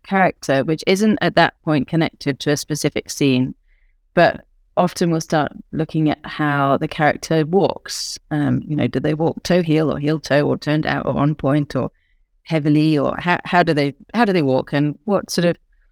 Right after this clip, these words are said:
are there any particular hand positions that they might hold themselves in, or th-, just simple things like that. And then we'll create movement phrases using those words as sort of, um, little prompts or cues.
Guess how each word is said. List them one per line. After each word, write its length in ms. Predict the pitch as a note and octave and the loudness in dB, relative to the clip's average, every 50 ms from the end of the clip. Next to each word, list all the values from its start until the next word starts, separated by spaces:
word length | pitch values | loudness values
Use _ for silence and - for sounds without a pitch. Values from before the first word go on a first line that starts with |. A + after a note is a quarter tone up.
| _ _ _ _ - - | _ _ _ _ -2 0
are 80 | F3+ | 2
there 140 | E3 F3 E3+ | 4 4 4
any 180 | E3+ F3 E3+ E3+ | 4 2 0 0
particular 560 | - F#3+ - - F#3+ F3 - - E3+ E3+ F3 | -2 -6 -2 -2 -4 -2 0 0 0 0 0
hand 500 | - G3+ G#3 G3+ G3 F#3+ F3+ E3 - - _ _ _ _ _ _ - | 0 0 2 2 2 2 2 0 -2 -8 _ _ _ _ _ _ -4
positions 580 | - D#3+ D3 D#3 D#3 D3 - - D#3+ D#3 D3 - | -4 -2 0 0 0 0 0 0 0 0 0 0
that 160 | - - - | -4 -2 2
they 240 | E3 D#3+ D#3 D#3 - | 2 4 4 2 2
might 260 | - D#3+ D3+ - - _ _ - - | 2 0 0 0 -4 _ _ -20 -12
hold 340 | - G#3 G3+ F#3+ F3+ D3 - | -2 0 2 2 2 0 0
themselves 560 | C#3+ D3+ C#3+ - - C#3+ C3+ C3+ C3 C3 - | 2 2 2 2 0 0 0 0 0 -2 -2
in, 280 | C3+ B2+ C3 - - | -2 -2 -2 -2 -4
or 140 | - - - - - - - - | -4 -6 -6 -8 -8 -10 -4 -2
th-, 140 | - G#3+ - | -2 0 2
just 180 | - C4 - | 2 0 0
simple 300 | - - A#3+ A3+ - F#3+ | 4 4 4 4 4 2
things 180 | - F#3 F3 D#3 | 0 2 2 2
like 140 | D#3 - - | 0 0 2
that. 280 | C#3+ C#3+ D3+ - - _ _ _ _ _ _ _ _ _ _ _ - | 2 2 2 0 -2 _ _ _ _ _ _ _ _ _ _ _ 0
And 140 | G3 G3 F#3+ | 2 2 4
then 220 | G3+ G#3 G#3+ G#3 | 4 4 4 4
we'll 300 | G3 G#3 G3+ G3+ G3 F3+ | 4 2 2 2 0 -2
create 480 | - - - G#3 F#3+ F#3 F#3 F#3 - _ _ _ - | -4 -4 -2 0 2 2 2 0 0 _ _ _ -2
movement 540 | G3+ F#3+ G3 G#3 G#3 F#3+ G3+ F#3+ F3+ F3 | 0 2 2 2 4 4 2 2 0 -2
phrases 720 | - - E3+ D#3+ D#3+ D#3+ D3 D#3 D#3+ E3 E3+ - - - - _ - | -4 -2 0 0 0 0 0 -2 -2 -2 -4 -6 -12 -14 -16 _ -4
using 320 | - F3+ F#3 F3 F#3+ F3+ E3+ | 0 0 0 2 2 2 2
those 220 | E3 D#3+ D#3+ - | 2 0 0 0
words 360 | - E3 D#3+ D#3+ D#3+ D#3 - | 2 2 4 4 2 0 -2
as 140 | C3+ D3+ D3+ | -4 -4 -4
sort 200 | - - - - | -4 -8 -6 -4
of, 180 | D#3 D3 - - _ - | -4 -6 -6 -8 _ -4
um, 400 | - E3 D#3 D3+ C#3+ C#3+ C#3 - - _ _ - | -2 0 0 0 0 -2 -2 -4 -8 _ _ -2
little 260 | F3 D#3+ D3+ D3 - _ - | 0 0 0 0 -2 _ -2
prompts 480 | - E3 E3 - - - - - - _ _ _ _ _ _ _ _ _ _ _ _ _ - | 2 2 2 2 0 -4 -8 -12 -12 _ _ _ _ _ _ _ _ _ _ _ _ _ -6
or 100 | - D#3 | -4 -4
cues. 580 | - - - - D#3+ D#3 D#3 E3 E3+ E3 - - | -4 -4 -4 -2 0 0 2 0 -2 -4 -8 -14